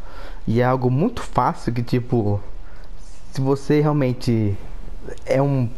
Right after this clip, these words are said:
pessoa caçador de troféus, você precisa fa-, saber isso aqui. Sério. Porque tem um troféu que necessita disso aqui. Sério. <laughs> Troféu pra você ganhar mais fácil. É que esse troféu, você precisa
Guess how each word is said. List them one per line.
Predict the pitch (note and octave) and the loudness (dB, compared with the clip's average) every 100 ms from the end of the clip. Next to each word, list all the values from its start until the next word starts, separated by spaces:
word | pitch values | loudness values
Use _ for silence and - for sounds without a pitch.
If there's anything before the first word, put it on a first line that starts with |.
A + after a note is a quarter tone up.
| - - | -4 0
pessoa | B2+ - A#2+ | 0 2 0
caçador | B2 B2+ B2 A#2+ | 0 0 2 2
de | |
troféus, | - G#2+ - C#3 A2+ - - - | 0 0 2 2 0 -4 -6 -4
você | - | 0
precisa | A#2+ C3 C#3+ C#3+ | 0 2 4 2
fa-, | - B2+ | 2 0
saber | - B2+ C3 | 2 2 2
isso | B2+ | 0
aqui. | A#2 A#2 G#2 - - - - - | -2 0 0 -2 -4 -4 -4 -4
Sério. | - - A#2 G#2+ G#2+ - - - - - | -2 2 4 4 0 -2 -4 -4 -4 2
Porque | A#2+ A#2+ - - | 2 2 -2 0
tem | C#3 | 2
um | C#3 | 2
troféu | C#3 B2 C3 | 2 4 2
que | - | 2
necessita | C3 C3 - D#3 C3 | 0 0 0 2 2
disso | B2+ A#2+ | 2 2
aqui. | G#2+ G#2 G2+ - - - A2+ | 2 0 0 -2 -4 -2 -2
Sério. | - C3 B2 G#2+ G#2+ B2 - - | 2 4 4 2 0 -2 -2 -2
<laughs> | A3 - - - | -2 -2 -2 0
Troféu | B2 C3 B2 | 2 2 2
pra | - | 0
você | C3+ | 2
ganhar | B2+ C3 | 2 2
mais | C3 - | 2 0
fácil. | - D#3+ F#3+ C3 B2+ | 0 0 2 0 0
É | A#2 | 2
que | C3+ | 2
esse | D#3+ C#3 | 2 2
troféu, | - B2 - C#3 | 2 2 4 2
você | B2 - | 2 0
precisa | C#3 C#3 | 0 0